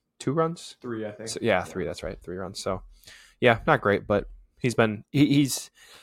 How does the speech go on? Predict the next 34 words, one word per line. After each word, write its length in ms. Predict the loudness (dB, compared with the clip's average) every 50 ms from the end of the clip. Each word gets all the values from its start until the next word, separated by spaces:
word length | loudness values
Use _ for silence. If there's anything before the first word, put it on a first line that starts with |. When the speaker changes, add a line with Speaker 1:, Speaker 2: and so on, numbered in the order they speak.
| _ _
Speaker 1:
he's 200 | 2 2 4 4
at 100 | 4 4
least 220 | 4 2 0 2
held 220 | 4 6 6 6 4
the 60 | 0
fort 220 | -2 -2 -2 -2
down, 160 | -2 -4 -6 -6
I 60 | -6
guess, 260 | -8 -10 -12 -12 -16 _ _ _ _ _ _ _
while 260 | -6 -2 0 0 2
Woodruff 320 | 0 0 -2 -2 -4 -4 -4
is 100 | -6 -4
gone. 220 | -4 -4 -4 -4
So 300 | -4 -2 -2 -2 -2 -4 -8 _ -4
Speaker 2:
Him 180 | -4 -4 -2
and 200 | -4 -4 -6 -6
Julio 380 | -8 -8 -6 -4 -4 -4 -4 -6
Teheran, 460 | -8 -10 -12 -12 -12 -12 -16 -18 -20 -20 -20 -20
like 140 | -20 -14 -10
we 60 | -4 -2
Speaker 1:
True, 120 | 0 0
Speaker 2:
expected. 400 | -2 -4 -8 -14 -18 -20 -18 -16
Speaker 1:
true. 240 | -14 -8 -4 0 0
I, 80 | 0 0 -2 -4
I 40 | -6
mean, 140 | -6 -6 -2
Colin 300 | 0 2 2 2 2 2
Ray 120 | 0 2
hasn't 240 | 0 0 -2 -4 -8
been 100 | -6 -4
bad 200 | -2 -2 -2 -2
either. 280 | -2 -4 -4 -6 -6 -10 _ _ _ _ -20 -20 -12 -10
Speaker 2:
That's 160 | -10 -10 -10 -10
true. 220 | -12 -12 -12 -14